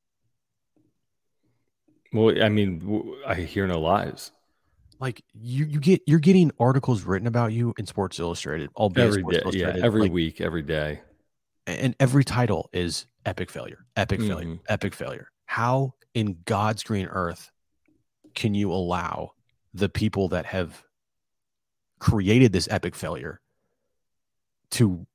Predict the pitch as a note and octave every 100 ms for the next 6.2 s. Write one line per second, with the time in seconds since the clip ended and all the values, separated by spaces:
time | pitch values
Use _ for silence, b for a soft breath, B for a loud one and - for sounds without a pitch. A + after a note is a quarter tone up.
0 | _ _ _ _ - - A#2+ G2 G#2 G2
1 | E2+ E2 - - _ _ _ _ - G2+
2 | F#2+ F2 E2+ F2 E2 - - - _ _
3 | _ _ _ _ _ _ _ _ _ _
4 | - G#2+ - - - G#2+ - D2+ - _
5 | _ - B2 B2 A#2 G2 F2+ E2+ D#2+ D2+
6 | -